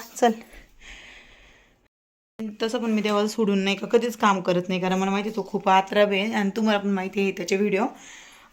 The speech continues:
पण ना की, अं, म्हणजे तो झोपला असायचा दुसरा टाइम झाला आणि त्यामुळे माझे भांडे घासायचे राहिले होते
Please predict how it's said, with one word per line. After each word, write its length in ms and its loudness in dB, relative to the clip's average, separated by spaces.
पण 120 6
ना 160 4
की, 120 0
अं, 220 0
म्हणजे 240 4
तो 100 2
झोपला 380 2
असायचा 380 4
दुसरा 260 0
टाइम 220 2
झाला 220 2
आणि 140 0
त्यामुळे 240 0
माझे 160 4
भांडे 300 -2
घासायचे 340 -2
राहिले 260 0
होते 280 -4